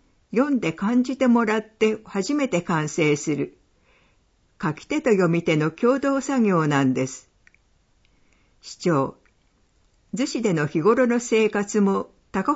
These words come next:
橋さんの作品の情景の一つとして生かされていますか？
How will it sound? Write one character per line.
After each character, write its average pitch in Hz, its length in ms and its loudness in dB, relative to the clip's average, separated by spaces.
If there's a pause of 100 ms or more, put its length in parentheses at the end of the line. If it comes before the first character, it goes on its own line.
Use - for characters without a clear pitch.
(100)
橋 254 60 -2
さ 190 220 -2
ん 165 140 0
の 165 120 2
作 165 300 -4
品 269 240 2
の 262 140 2
情 254 260 0
景 254 260 0
の 247 200 2
一 247 240 -2
つ - 140 -16
と 165 180 2
し - 80 -10
て 151 340 -2
生 151 80 -4
か 202 140 0
さ 214 160 -2
れ 165 120 2
て 160 120 -4
い 139 160 2
ま 139 160 -2
す - 120 -14
か？ 208 220 -6